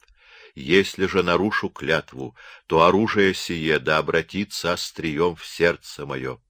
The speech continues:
«Сохрани, спаси и помилуй, Матерь Пречистая»,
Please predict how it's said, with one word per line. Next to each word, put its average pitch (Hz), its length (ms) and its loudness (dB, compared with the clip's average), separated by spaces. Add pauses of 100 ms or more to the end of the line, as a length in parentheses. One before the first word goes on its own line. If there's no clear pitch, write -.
(960)
«Сохрани, - 580 -4
спаси - 460 -6
и - 20 -6
помилуй, 76 500 -4
Матерь 78 340 -4
Пречистая», 73 720 -8